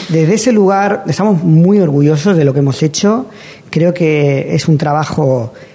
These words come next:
eh, a un nivel técnico impecable, a la altura de, de lo mejor que se hace en, en, en todo el mundo. Siempre ha sido nuestra intención.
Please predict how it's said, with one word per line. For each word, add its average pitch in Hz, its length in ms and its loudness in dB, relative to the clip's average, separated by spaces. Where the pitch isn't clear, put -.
eh, 110 180 -10
a 143 100 -4
un 180 80 2
nivel 165 240 2
técnico 165 400 0
impecable, 160 720 0
a - 20 0
la 151 80 0
altura 160 400 0
de, 147 260 0
de 135 200 -2
lo 131 100 0
mejor 131 300 -2
que 151 100 -4
se 156 140 -4
hace 143 140 -2
en, 139 120 0
en, 131 260 -2
en 135 200 -4
todo 135 160 0
el 127 80 0
mundo. 160 180 2
Siempre 143 220 0
ha - 20 -2
sido 131 200 -2
nuestra 120 220 -4
intención. 123 480 -2